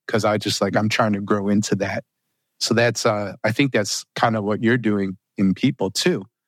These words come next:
Um, and then the other thing too, just to honor you for a moment, you were talking about re-, listening and reflecting, right? You're great at that, really, seriously. Uh,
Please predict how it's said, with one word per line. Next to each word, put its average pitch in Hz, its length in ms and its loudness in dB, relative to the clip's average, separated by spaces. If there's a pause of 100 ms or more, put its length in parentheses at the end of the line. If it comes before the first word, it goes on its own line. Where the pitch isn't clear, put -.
(580)
Um, 104 400 0 (220)
and 147 80 4
then 180 80 4
the 175 60 4
other 185 160 4
thing 147 180 2
too, 151 160 0
just 135 220 -2
to 107 60 2
honor 117 260 4
you 113 180 2
for 101 160 -2
a 101 60 2
moment, 107 280 4
you 127 60 4
were 127 80 2
talking 117 240 2
about 107 160 0
re-, 104 120 -6 (180)
listening 117 580 0 (220)
and 110 120 2
reflecting, 107 680 0 (300)
right? 117 280 2 (840)
You're 220 140 2
great 127 300 0
at 123 200 0
that, 101 260 -4 (520)
really, 113 420 0 (280)
seriously. 123 680 0
Uh, 110 380 0